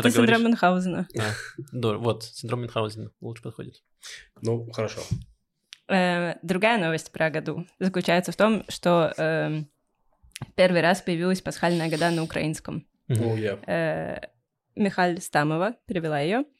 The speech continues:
Speaker 2: Э, и это было, ну, как, в общем, это было не самое простое предприятие, потому что нет украинских переводов ни Торы, ни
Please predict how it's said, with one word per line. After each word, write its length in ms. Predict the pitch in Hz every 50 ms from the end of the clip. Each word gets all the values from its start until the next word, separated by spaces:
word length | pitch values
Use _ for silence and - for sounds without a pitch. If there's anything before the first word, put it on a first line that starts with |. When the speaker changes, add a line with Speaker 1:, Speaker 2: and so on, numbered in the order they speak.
| _ _ _ _ _ _ _ _ -
Speaker 2:
Э, 280 | - 165 170 160 151 - - _ _ _ _ _ -
и 200 | 170 175 - -
это 560 | - 190 196 - - 220 208 196 170 - - - _
было, 600 | 170 180 185 190 185 180 180 175 165 156 156 - - _ _ _ _ _ _ _ _ _ _ _ _ _ _ _ _ _ _
ну, 80 | 202 196
как, 140 | 208 196
в 20 | 202
общем, 200 | 185 - 208 190
это 360 | - 214 226 214 196 175 - - - -
было 240 | 196 214 226 226 208
не 140 | 202 202 196
самое 300 | - 226 202 190 165 160
простое 320 | - 180 165 - 196 185 175
предприятие, 540 | 170 170 - - 214 233 269 269 - 208
потому 260 | - 165 - 175 185 190
что 200 | - - - 180
нет 240 | 180 185 180 - -
украинских 500 | 180 - 170 170 185 180 - 180 160 -
переводов 440 | - 175 196 233 240 233 202 - -
ни 320 | 185 185 190 190 185 185
Торы, 360 | 170 - - 202 226 233 220 190
ни 500 | 180 180 185 185 185 185 180 175 165